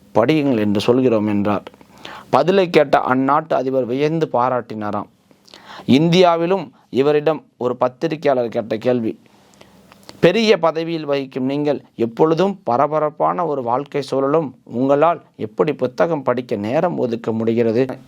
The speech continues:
இதற்காக இவர் கொடுத்த விளக்கம், "என் நேரத்தை நான் என் உதவியாளரிடமிருந்து திருடுகிறேன். ஆமாம்,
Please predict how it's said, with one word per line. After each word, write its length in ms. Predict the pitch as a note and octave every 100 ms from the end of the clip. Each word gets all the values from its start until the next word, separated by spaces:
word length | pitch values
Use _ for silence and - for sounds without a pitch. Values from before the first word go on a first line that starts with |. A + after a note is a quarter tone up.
| -
இதற்காக 480 | C#3+ C#3 D#3 E3+
இவர் 200 | D3 C#3
கொடுத்த 360 | B2 C#3 D3+ C#3
விளக்கம், 480 | A#2 B2+ C3 A2 - - - - - -
"என் 260 | D3 D3+
நேரத்தை 480 | D3+ F#3 G#3 G3+ D3+
நான் 260 | C#3 C3+ B2+
என் 280 | C3+ C3+
உதவியாளரிடமிருந்து 1040 | B2+ D#3 F#3+ F#3+ D#3+ C#3 B2 B2 C3+ C#3+ C3+
திருடுகிறேன். 640 | E3 F#3+ D#3 C3 A#2 G#2 - _ _ - - - -
ஆமாம், 460 | A2+ B2 B2+ F#2+